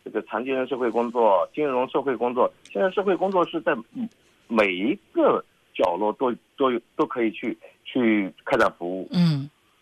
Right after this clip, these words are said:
Speaker 1: 啊，每一个领域都可以开展服务。那包括我们现在南京的现在医务社工做得也非常好。啊，所以社工未来是有一个，是，是，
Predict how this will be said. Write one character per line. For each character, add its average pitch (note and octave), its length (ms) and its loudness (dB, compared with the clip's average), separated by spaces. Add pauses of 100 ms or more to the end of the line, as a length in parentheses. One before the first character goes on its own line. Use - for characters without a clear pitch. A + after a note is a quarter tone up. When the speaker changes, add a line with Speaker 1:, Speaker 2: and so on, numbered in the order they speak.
(140)
Speaker 1:
啊， G#2+ 220 4
每 A2 200 2
一 D3 60 -2
个 G#3+ 80 -2
领 A2 220 -2
域 G#2 100 -4
都 G#2+ 100 0
可 G#2+ 120 -4
以 F#2 40 -2
开 G#2+ 120 -8
展 F#2 220 0
服 F#2 140 -10
务。 F#2 80 -8
那 D#3 160 0 (240)
包 C3 140 4
括 C3 100 2
我 G2+ 60 -4
们 G2+ 80 -4
现 G#2+ 120 -10
在 F#2+ 60 -10
南 F#2+ 160 0
京 A#2+ 120 -6
的 B2 80 -4
现 A#2 120 -4
在 G#2 80 -4
医 A#2 140 -4
务 C3+ 160 -2
社 B2 100 -2
工 A#2 160 0
做 A2+ 80 0
得 G2+ 80 2
也 E2+ 80 0
非 G#2 120 -4
常 G2 160 4
好。 - 240 -2 (840)
啊， G2 260 4
所 E3+ 160 0
以 E3+ 100 -4 (240)
社 - 220 2
工 G#3 220 0
未 G#3 100 2
来 A#2+ 120 8
是 - 140 -8
有 A2 100 -4
一 E2+ 100 -6
个， A#2 140 -6
是， - 180 -12
是， - 140 -12